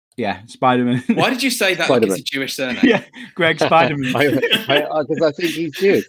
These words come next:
Speaker 3: Spider-Man.
Speaker 1: <laughs> Do you call it Batman? <laughs>
Speaker 3: Yeah, Batman and Spider-Man. Um, they're a law firm. Uh,
Speaker 2: <laughs> I mean, both Spider-Man and Batman don't have dads.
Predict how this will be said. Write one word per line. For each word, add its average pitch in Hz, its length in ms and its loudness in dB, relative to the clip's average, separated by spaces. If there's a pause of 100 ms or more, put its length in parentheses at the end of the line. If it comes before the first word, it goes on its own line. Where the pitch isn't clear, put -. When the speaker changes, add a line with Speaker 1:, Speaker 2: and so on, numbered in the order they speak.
Speaker 3:
Spider-Man. 107 480 0
Speaker 1:
<laughs> - 640 0 (840)
Do - 100 -2
you 196 60 0
call 208 180 0
it - 120 2
Batman? 190 480 -2
<laughs> 180 760 -14 (1300)
Speaker 3:
Yeah, 101 160 2
Batman 120 320 -2
and 104 100 -4
Spider-Man. 104 640 -6 (180)
Um, 95 460 0 (360)
they're 110 180 2
a 117 40 0
law 147 180 4
firm. 80 400 -8 (400)
Uh, 247 680 0
Speaker 2:
<laughs> 147 580 -4 (960)
I 127 40 -12
mean, 139 120 -4
both 160 200 -2
Spider-Man 143 360 0
and 120 160 -4
Batman 131 340 -6
don't 117 200 -8
have 110 200 -14
dads. - 440 -12